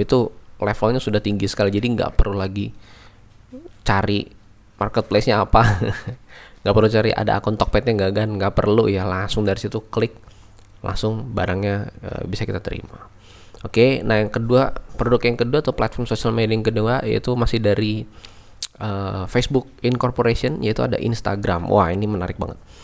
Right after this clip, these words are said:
Instagram deh, kalau teman-teman sadar ya, update terbaru Instagram itu jadi menu notifikasi yang biasanya ada di bawah ya, yang di bawah dekat profile itu gambar hati, itu sekarang naik ke atas di dekat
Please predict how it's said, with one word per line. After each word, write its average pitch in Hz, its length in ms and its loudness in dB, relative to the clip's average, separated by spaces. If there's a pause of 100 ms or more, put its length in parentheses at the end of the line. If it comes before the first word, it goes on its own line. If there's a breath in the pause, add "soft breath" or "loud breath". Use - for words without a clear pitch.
(400 loud breath)
Instagram 135 520 4
deh, 113 80 2
kalau 185 320 2
teman-teman 135 520 2
sadar 104 440 -2
ya, 90 200 -8 (160)
update 110 320 -6
terbaru 107 240 0
Instagram 107 400 0
itu 143 320 4
jadi 123 400 0 (720 loud breath)
menu 135 280 4
notifikasi 131 840 0
yang 113 80 2
biasanya 110 400 4
ada 104 80 2
di 113 120 0
bawah 95 360 2 (160)
ya, 95 320 -2 (640 loud breath)
yang 98 320 2
di 101 80 4
bawah 98 320 4
dekat 95 320 2
profile 98 400 4
itu 123 80 0
gambar 101 320 6
hati, 110 480 -2 (400 loud breath)
itu 139 160 4
sekarang 160 320 4
naik 139 200 0
ke - 40 2
atas - 400 0
di 104 160 0
dekat 123 320 0